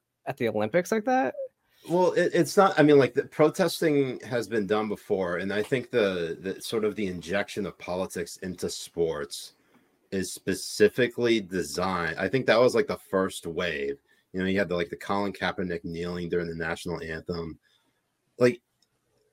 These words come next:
Speaker 2: maybe not the very first wave, 'cause I, you know, I remember back, I think it was, I wasn't alive at the time, but you see, like, records of, like, the, the two, um, black track and field athletes,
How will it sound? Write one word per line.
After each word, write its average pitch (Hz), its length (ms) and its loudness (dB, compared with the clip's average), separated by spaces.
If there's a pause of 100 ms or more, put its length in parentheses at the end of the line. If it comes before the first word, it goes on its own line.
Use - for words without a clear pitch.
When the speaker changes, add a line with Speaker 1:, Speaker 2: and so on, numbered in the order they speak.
(800)
Speaker 2:
maybe 135 280 10
not 117 300 4
the 98 80 -2
very 92 300 2
first - 240 -4
wave, 85 160 0
'cause 90 180 -2
I, 98 220 4
you 98 80 -4
know, 82 80 -4
I 82 100 -2
remember 92 420 2
back, 82 280 -2
I 82 60 -6
think 90 160 -4
it 78 60 -4
was, 76 160 -10 (440)
I 82 40 -6
wasn't 76 260 -2
alive 73 300 -4
at 71 60 -12
the 71 80 -10
time, 71 320 -10
but 73 160 -2
you 82 80 -8
see, 82 220 -2
like, 78 220 0
records 80 360 -2
of, 78 140 -8
like, 76 180 -4
the, 78 300 -6 (420)
the 87 120 4
two, 87 760 2
um, 73 500 -4 (840)
black 87 560 0
track 90 260 0
and 80 120 -6
field 82 240 -2
athletes, 76 800 -4